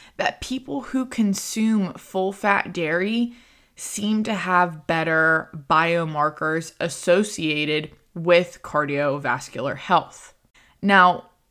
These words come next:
this doesn't mean that you should have dairy in every single meal. And the quality of the dairy is going to be very important. Organic grass-fed dairy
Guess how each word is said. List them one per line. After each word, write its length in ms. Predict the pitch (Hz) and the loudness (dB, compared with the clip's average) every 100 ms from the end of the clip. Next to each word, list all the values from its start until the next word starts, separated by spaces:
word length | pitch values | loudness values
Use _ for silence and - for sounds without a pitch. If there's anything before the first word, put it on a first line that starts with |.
| - | -6
this 320 | 190 220 254 | 2 2 2
doesn't 460 | 196 202 214 220 180 | 0 0 0 -2 -6
mean 580 | 175 170 160 139 - - - | -4 -6 -8 -10 -12 -14 -4
that 280 | 175 170 | 0 0
you 180 | 180 180 | -2 -8
should 240 | 170 185 175 | -6 -8 -8
have 760 | - 165 156 156 151 143 147 - _ _ _ - | -10 -4 0 0 -2 -6 -10 -12 _ _ _ -14
dairy 400 | 170 196 190 185 | 2 4 4 2
in 80 | 170 | -2
every 200 | 156 151 | -6 -8
single 340 | 143 151 131 131 | -10 -12 -10 -10
meal. 580 | 156 160 104 87 185 _ _ _ _ _ | -8 -8 -6 -6 -6 _ _ _ _ _
And 460 | 180 170 165 160 156 - _ - | -4 -2 -2 -6 -10 -14 _ -8
the 160 | 175 | -6
quality 800 | 175 - 226 269 302 214 170 160 - | -6 -8 2 4 4 2 0 -2 -2
of 180 | 165 | -4
the 80 | 156 | -6
dairy 400 | 147 151 147 151 - | -6 -6 -6 -6 0
is 240 | 180 170 | 0 2
going 240 | 170 160 160 | 0 0 -4
to 60 | |
be 160 | 151 151 | -4 -6
very 340 | 147 143 139 | -4 -4 -4
important. 600 | 131 135 - 135 - - _ _ _ _ _ _ _ - - | -8 -8 -8 -8 -8 -18 _ _ _ _ _ _ _ -20 -4
Organic 480 | 185 170 190 196 202 | -2 0 0 0 -2
grass-fed 680 | - 170 170 - 165 160 160 | 0 2 2 0 -2 -2 0
dairy 500 | 175 175 185 190 | 2 4 2 0